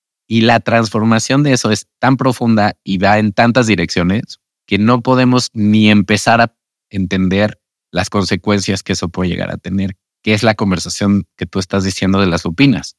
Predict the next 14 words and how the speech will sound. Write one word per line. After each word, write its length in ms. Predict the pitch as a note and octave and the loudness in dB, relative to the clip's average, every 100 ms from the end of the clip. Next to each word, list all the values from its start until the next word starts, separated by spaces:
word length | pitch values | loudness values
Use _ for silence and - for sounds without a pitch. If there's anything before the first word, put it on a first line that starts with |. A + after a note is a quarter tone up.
| _ | _
Esa 240 | A#2+ A#2 A#2 | -4 -2 0
es 60 | |
la 100 | A#2+ | 2
analogía. 640 | A2 G2+ F#2+ F#2 C#3 - _ _ _ _ _ | 2 2 0 0 -4 -4 _ _ _ _ _
Y 120 | A2 A#2 | -8 -2
sí, 320 | - F3 - _ _ _ - | 2 0 -2 _ _ _ -2
hay 220 | B2 C3+ | 0 2
que 100 | - | 0
empezar 400 | D3 B2+ G2 G#2+ | 0 0 0 0
a 60 | A2+ | 0
tener 260 | G#2 G#2 | 0 0
esta 200 | A2 G2+ | 0 -4
conversación 680 | F#2+ F2 D2+ F2 - F2+ G2+ | -4 -4 -4 -6 -6 -6 -8
porque 520 | - G2 F#2 F2+ D#2+ | -6 -4 -4 -6 -8